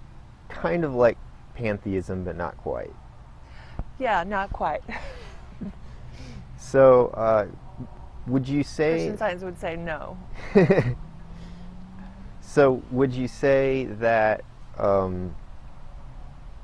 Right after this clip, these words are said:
Speaker 1: Christian Science is similar to other forms of Christianity, like Catholicism, et-,
Speaker 2: Hmm.
Speaker 1: et cetera?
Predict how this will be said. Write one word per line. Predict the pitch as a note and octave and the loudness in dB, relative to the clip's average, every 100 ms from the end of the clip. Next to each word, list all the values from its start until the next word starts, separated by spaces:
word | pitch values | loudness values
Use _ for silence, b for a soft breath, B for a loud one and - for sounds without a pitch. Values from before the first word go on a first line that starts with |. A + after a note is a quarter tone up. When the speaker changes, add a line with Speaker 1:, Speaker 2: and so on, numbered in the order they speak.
| - | -10
Speaker 1:
Christian | - C3 - A2+ | 0 0 0 -6
Science | - A2 G#2+ G#2 - - | 0 2 2 -2 -6 -4
is | G2+ F#2+ F2+ - - - | -2 -2 -4 -10 -14 -14
similar | - C3 A#2 G#2 F#2+ F#2 - | -6 -2 0 2 2 0 -2
to | G2+ F#2+ F2+ E2+ - - - - - - - - - - - - - | -4 -2 -2 -4 -10 -14 -16 -16 -18 -18 -16 -16 -14 -14 -14 -12 0
other | G2+ G2 | 2 2
forms | - G2+ F#2+ | 0 -2 -2
of | F2 - | -4 -4
Christianity, | F#2+ - F2+ E2+ E2+ D#2+ | -4 -4 -6 -6 -4 -2
like | D#2+ D2 - | -2 -4 -6
Catholicism, | F#2+ - F2 E2+ - E2+ E2 E2 E2 D#2+ D#2 - B B B B | -4 2 4 4 0 -6 -4 -4 -4 -6 -8 -12 B B B B
et-, | - - | -10 -8
Speaker 2:
Hmm. | - | -6
Speaker 1:
et | A3+ | -4
cetera? | E2 A1 G1+ - | -2 -2 -4 -8